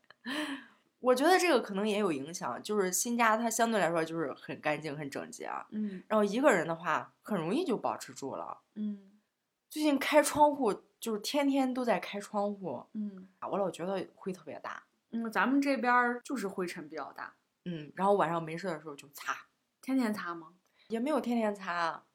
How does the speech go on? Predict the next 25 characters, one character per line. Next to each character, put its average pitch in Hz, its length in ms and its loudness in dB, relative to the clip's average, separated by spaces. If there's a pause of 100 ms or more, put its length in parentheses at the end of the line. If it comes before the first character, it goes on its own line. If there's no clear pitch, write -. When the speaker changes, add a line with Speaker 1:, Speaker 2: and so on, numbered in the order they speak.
(120)
Speaker 2:
嗯。 214 100 -10
Speaker 1:
并 214 120 -4
且 269 100 4
我 233 220 2
感 220 180 4
觉 208 260 2 (360)
我 202 100 2
的 202 100 2
屋 214 160 -2
子 247 220 0
不 - 340 -12
知 277 60 -4
道 262 160 4
为 254 140 4
什 175 120 -6
么， 147 200 -10
就 202 160 -10
是 196 100 -8
擦 240 220 -2
的 240 100 2
地 226 100 -6
方 202 180 -6
太 196 220 -6
多 135 300 -8
了， 123 260 -6